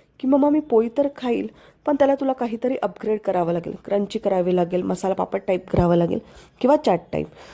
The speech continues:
मग मी हे चॅलेंज स्वीकारलं आणि रेसिपी करायला घेतली. Hello my royal audience, welcome to my channel रुपल रॉयल किचनमध्ये तुमचं खूप खूप स्वागत आहे.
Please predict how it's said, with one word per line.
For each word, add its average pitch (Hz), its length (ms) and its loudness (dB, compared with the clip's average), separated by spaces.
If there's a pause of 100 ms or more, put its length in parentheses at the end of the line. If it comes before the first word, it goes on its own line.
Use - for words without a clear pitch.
(180)
मग 254 100 2
मी 277 160 6
हे 269 120 6
चॅलेंज 247 320 2
स्वीकारलं 220 600 0 (100)
आणि 214 140 -2
रेसिपी 208 360 -4
करायला 170 360 2
घेतली. 170 340 -4 (500)
Hello 262 180 6
my 254 120 4
royal 240 300 0
audience, 240 460 -6
welcome 226 380 -4
to 240 80 -2
my 220 100 0
channel 226 360 2
रुपल 214 260 4
रॉयल 202 300 4
किचनमध्ये 202 460 0
तुमचं 196 320 -2 (400)
खूप - 220 0
खूप 240 160 2
स्वागत 160 420 -2
आहे. 170 420 -8